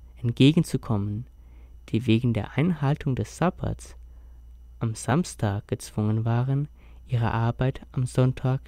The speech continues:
nachzuholen, was einige in der christlichen Mehrheit verärgerte.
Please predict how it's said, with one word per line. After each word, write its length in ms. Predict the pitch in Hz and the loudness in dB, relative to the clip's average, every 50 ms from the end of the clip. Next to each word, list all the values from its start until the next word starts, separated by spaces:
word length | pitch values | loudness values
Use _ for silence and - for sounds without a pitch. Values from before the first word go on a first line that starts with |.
| - - | -16 -4
nachzuholen, 800 | - 123 120 120 - - - 117 110 107 101 101 104 - - 117 117 - - - - - - - - - - - - | 2 4 4 4 2 0 -2 -2 0 0 -2 -2 -2 -4 -6 -8 -8 -12 -18 -20 -20 -20 -20 -20 -20 -20 -18 -4 -4
was 180 | 123 - - | -4 -4 -2
einige 640 | - - 123 120 117 123 139 - - 170 165 170 - | -2 0 4 4 6 4 4 2 2 0 0 0 -2
in 160 | - - 120 | -2 -2 -2
der 100 | 110 104 | -2 -2
christlichen 640 | - - - 135 123 - - 113 - - - 101 101 | -4 -2 0 0 0 0 -2 -6 -6 -4 -6 -4 -2
Mehrheit 500 | 101 104 110 120 127 127 131 131 135 - | 2 4 4 4 4 4 2 2 0 -2
verärgerte. 800 | - - 131 - - 139 147 - 123 113 - - - - 139 | -4 -2 -2 2 4 4 4 4 2 0 0 -2 -6 -6 -6